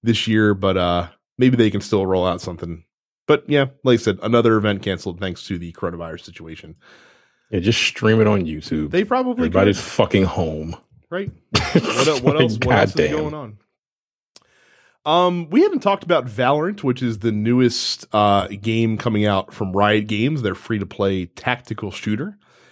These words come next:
Speaker 1: Uh, it's been in closed beta for the last month, and apparently it's only gonna be in closed beta for about a month, because on June second, uh, the game is going to be released. Whatever that means, it's a free-to-play game, so it's not like it's gonna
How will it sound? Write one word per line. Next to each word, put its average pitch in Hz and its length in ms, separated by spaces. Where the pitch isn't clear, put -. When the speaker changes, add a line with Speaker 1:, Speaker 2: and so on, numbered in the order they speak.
Speaker 1:
Uh, 117 120
it's - 100
been 233 100
in 226 60
closed 214 280
beta 170 300
for 131 160
the 110 80
last 113 260
month, 135 420
and 127 220
apparently 180 320
it's 165 100
only 185 220
gonna 139 100
be 110 120
in 101 40
closed 107 240
beta 117 220
for 127 160
about 135 220
a 113 40
month, 87 220
because 107 240
on 110 120
June 123 220
second, 127 460
uh, 117 240
the 110 140
game 123 260
is 113 80
going 117 240
to 107 140
be 107 340
released. 104 680
Whatever 185 280
that 160 160
means, 139 300
it's 101 100
a 117 40
free-to-play 113 380
game, 92 260
so 101 120
it's 95 80
not 98 160
like 98 140
it's 90 140
gonna 90 280